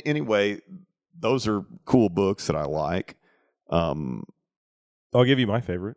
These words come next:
Speaker 1: What is it?
Speaker 2: It is Jim Corbett's Omnibus, which he was a, um, a
Speaker 1: That,
Speaker 2: famous
Speaker 1: that,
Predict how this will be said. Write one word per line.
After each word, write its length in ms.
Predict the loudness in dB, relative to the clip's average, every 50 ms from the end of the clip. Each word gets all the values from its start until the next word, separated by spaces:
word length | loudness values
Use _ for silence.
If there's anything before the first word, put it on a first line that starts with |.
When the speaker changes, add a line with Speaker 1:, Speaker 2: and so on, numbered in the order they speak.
| _
Speaker 1:
What 220 | -2 2 2 2 2
is 80 | 2
it? 100 | -4 -8 -10 _ _ _ _ _ _ _ _ _ _ _ _ _ _ -2
Speaker 2:
It 120 | 0 2
is 400 | 4 4 4 6 6 4 4 2
Jim 260 | 0 2 2 2 2 4
Corbett's 440 | 6 6 6 8 6 4 2 0 -2 0
Omnibus, 760 | 0 2 2 2 4 4 6 4 4 2 -2 -6 -12 -14 -18 -20 -20 -20 _ _
which 180 | -2 -2 2 4
he 100 | 6 6
was 320 | 8 6 6 4 6 6
a, 640 | 6 6 8 8 8 8 8 8 6 6 6 6 4
um, 380 | 4 2 0 -2 -6 -8 -6 -4 -2
a 60 | 0
Speaker 1:
That, 60 | 2
Speaker 2:
famous 340 | 4 4 4 4 2 2 0
Speaker 1:
that, 140 | -2 -4